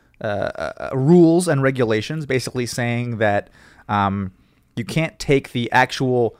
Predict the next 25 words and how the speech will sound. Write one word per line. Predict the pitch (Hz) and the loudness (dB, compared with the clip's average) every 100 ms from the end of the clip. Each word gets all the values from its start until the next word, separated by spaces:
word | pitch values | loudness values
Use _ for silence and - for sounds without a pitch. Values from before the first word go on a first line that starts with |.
| _ _ _ - | _ _ _ -8
the | |
telecast, | - 190 160 - 104 - | 0 2 2 0 -2 -2
the | 131 | -2
way | 131 | -2
that | 127 | -2
the | - - | -6 -6
N | 151 | -4
F | 156 - | -4 0
L | 131 127 | 0 0
chose | - 123 113 | -2 -4 -4
to | - | -8
present | 107 117 101 | -8 -8 -8
the | 98 | -8
game, | 107 98 95 98 _ - | -6 -6 -6 -8 _ -10
and | 113 107 | -8 -6
use | 107 131 117 | -6 -4 0
it | 120 104 _ | 0 -2 _
in | - 113 | -10 -6
a | |
way | 107 107 | -2 -2
that | 104 | -2
is | 104 95 | -4 -4
other | 104 113 110 101 | -4 -2 -2 -4
than, | 107 98 95 95 _ _ - | -4 -2 -2 -6 _ _ -10
uh, | 95 85 - | -6 -6 -8